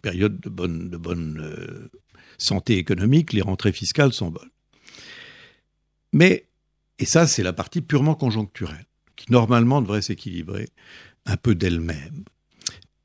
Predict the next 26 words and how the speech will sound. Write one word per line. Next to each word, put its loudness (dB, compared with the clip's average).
Et 2
puis, 4
vous 4
avez 4
le 4
déficit 0
structurel. 0
Le -2
déficit 4
structurel, 4
c'est 0
le 8
déficit 2
qui 0
résiste 6
à 2
la 4
bonne 8
conjoncture 4
et 0
qui 0
persiste 6
dans 4
la 8
mauvaise. 2
Et, 6